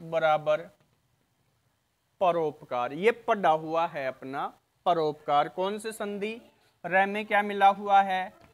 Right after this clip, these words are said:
ए, प्लस आगे क्या है, उ। ए के बाद उ आने पर जो वर्ण बनता है वो क्या बनता है, ओ। और ओ कौन से संधि में आता है,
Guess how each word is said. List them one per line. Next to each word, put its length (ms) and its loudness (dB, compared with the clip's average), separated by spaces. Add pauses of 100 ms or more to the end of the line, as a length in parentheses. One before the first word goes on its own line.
(100)
ए, 300 -2 (280)
प्लस 360 -2
आगे 280 0
क्या 240 2
है, 200 -6 (640)
उ। 240 -6 (1200)
ए 180 4
के 220 -2
बाद 340 4 (180)
उ 200 -4
आने 300 2
पर 220 0 (460)
जो 300 -8 (280)
वर्ण 420 2
बनता 400 -2
है 180 -2
वो 220 -10
क्या 240 0
बनता 440 -2
है, 300 -8 (680)
ओ। 280 -6 (520)
और 180 2 (200)
ओ 200 2
कौन 300 -6
से 160 -10
संधि 360 -8
में 120 -6
आता 340 0
है, 220 -6